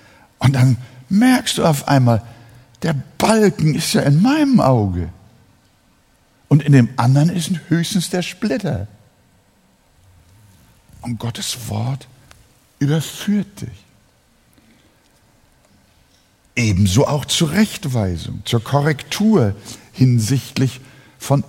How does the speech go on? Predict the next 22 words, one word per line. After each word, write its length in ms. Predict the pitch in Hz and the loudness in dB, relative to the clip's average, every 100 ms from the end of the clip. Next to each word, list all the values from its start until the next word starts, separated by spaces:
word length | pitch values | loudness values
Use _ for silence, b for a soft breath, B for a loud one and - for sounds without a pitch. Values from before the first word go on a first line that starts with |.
| - | -8
Irrlehren. 720 | 185 196 165 139 117 95 92 | -4 -2 0 2 2 2 -2
Es 140 | 110 - | -6 -6
besteht 460 | 131 - 165 - | -6 -4 -6 -4
eine 180 | 156 156 | -2 -2
große 640 | 143 135 - 220 226 - | -2 -4 -2 -2 -2 -2
Verunsicherung 1120 | 196 - - - 254 294 208 160 123 110 98 | -4 -4 -8 -4 -4 -2 -2 -2 -2 0 0
in 160 | 98 131 | 0 -2
unserer 420 | - 165 143 143 | 0 -2 -2 -4
Zeit 460 | - - 196 175 - B B B B B B - | -6 -4 -2 -2 -6 B B B B B B -6
de-, 160 | 139 - | -6 -4
hinsichtlich 520 | - 156 139 143 139 - | 0 0 0 -2 -4 -2
des 180 | 135 | -4
biblischen 520 | 127 151 - 127 143 135 | -2 -6 -4 -6 -4 -4
Glaubens. 540 | 156 175 151 - - | -2 -2 -2 -4 -4
Hast 180 | 131 - | -6 -4
du 60 | |
ein 180 | - 135 - B B B | 0 0 -2 B B B
liberales 760 | 131 139 151 147 190 202 151 - | -2 0 0 0 0 2 0 -4
Bibelverständnis? 1300 | 185 139 113 101 98 101 - - 87 - - 107 - _ _ _ _ _ B B B B B | -2 0 0 -2 -4 -8 -8 -8 -8 -8 -12 -14 -16 _ _ _ _ _ B B B B B
Oder 240 | 156 170 | 2 4
neigst 340 | 165 170 - | 2 -2 -2
du 200 | 160 151 | -2 -2